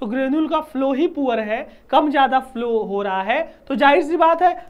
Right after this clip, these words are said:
हर टैबलेट में वेट यूनिफॉर्मिटी तो नहीं आएगी, तो ये भी कारण हो जाता है। फिर higher speed of turret और लास्ट में है presence of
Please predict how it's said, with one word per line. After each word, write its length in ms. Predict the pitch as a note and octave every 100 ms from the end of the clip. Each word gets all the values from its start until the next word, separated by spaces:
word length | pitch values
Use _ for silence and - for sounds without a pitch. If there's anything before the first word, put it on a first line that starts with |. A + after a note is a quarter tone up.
| -
हर 140 | D4
टैबलेट 380 | D#4 C#4+ D#4 D#4
में 140 | E4
वेट 320 | C4+ D4+ D4+
यूनिफॉर्मिटी 640 | D#4 D4 C#4 C4+ C#4+ C#4+ D#4
तो 120 | D#4+
नहीं 240 | D#4 E4+
आएगी, 300 | D#4+ D#4 D4+ - -
तो 60 | D4+
ये 200 | D#4 E4+
भी 160 | E4+ F4
कारण 420 | F4 D#4 E4 D#4
हो 220 | B3 D4
जाता 340 | D#4 D4+ D#4
है। 360 | D#4 D#4 D#4 - - - - - -
फिर 300 | G4 G4 - - -
higher 440 | B3+ D#4 F#4+ F#4 -
speed 220 | - F4
of 140 | E4 D#4 -
turret 320 | C4+ F4+ G#4 - - -
और 100 | B3+
लास्ट 360 | C4 D4+ D#4
में 60 | D#4+
है 200 | E4 E4
presence 480 | B3+ B3+ A3+ E4+ D#4+
of 180 | A#3+